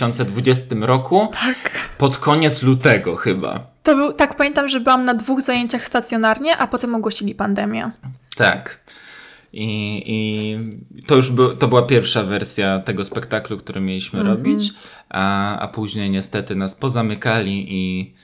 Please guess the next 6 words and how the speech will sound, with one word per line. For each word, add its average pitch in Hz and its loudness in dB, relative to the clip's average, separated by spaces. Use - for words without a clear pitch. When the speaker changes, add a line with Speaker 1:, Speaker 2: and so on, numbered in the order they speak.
Speaker 1:
wróciliśmy 120 0
do 110 2
tego 107 -2
po 147 4
ponad 120 0
roku. 87 -6